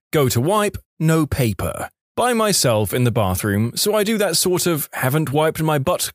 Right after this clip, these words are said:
crab walk to check out the other stall. No toilet paper in there either. Go to the paper towel dispenser. No paper. Ended up using a handful of gum wrappers I had in my pocket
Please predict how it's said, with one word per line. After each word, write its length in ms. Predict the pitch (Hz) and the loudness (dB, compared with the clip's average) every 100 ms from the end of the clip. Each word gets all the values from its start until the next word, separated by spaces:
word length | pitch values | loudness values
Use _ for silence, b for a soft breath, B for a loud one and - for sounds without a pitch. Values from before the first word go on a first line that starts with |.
| - | -6
crab 400 | - 190 190 123 | -2 0 0 0
walk 400 | 92 87 120 - B B | -2 0 -2 -6 B B
to 100 | - | -4
check 240 | 139 123 113 | 0 2 2
out 200 | 110 120 | 0 2
the 100 | 135 | 0
other 140 | 127 | 2
stall. 560 | 107 113 80 62 62 - - | 0 -2 -4 -6 -12 -16 -6
No 200 | 101 101 | -2 0
toilet 340 | - 113 123 | 0 0 0
paper 320 | 123 123 143 156 | 0 0 2 0
in 140 | 156 | 2
there 360 | 190 185 107 147 | 2 4 2 2
either. 440 | 156 107 60 - _ _ - | 2 0 -4 -10 _ _ 0
Go 160 | 262 | 0
to 80 | 220 | 2
the 100 | 208 | 0
paper 300 | 185 165 139 | 2 0 0
towel 300 | 131 120 98 | 0 0 0
dispenser. 720 | 87 - 85 73 - 58 - - | -2 -4 -4 -2 -4 -4 -10 -6
No 240 | 127 143 143 | 0 0 2
paper. 480 | 123 98 - 62 - _ _ | 0 0 -4 -8 -10 _ _
Ended 260 | 233 247 214 | -2 0 2
up 140 | 196 | 2
using 320 | 165 156 143 120 | 2 2 2 2
a 60 | |
handful 420 | 117 151 147 165 | 2 2 2 0
of 100 | 151 | 0
gum 260 | 156 147 117 | 2 2 2
wrappers 440 | 95 95 104 101 | 2 2 0 2
I 100 | 117 | 2
had 220 | 113 139 143 | 2 2 0
in 80 | |
my 140 | 143 135 | 0 0
pocket 440 | 107 95 107 - | -2 0 -2 -4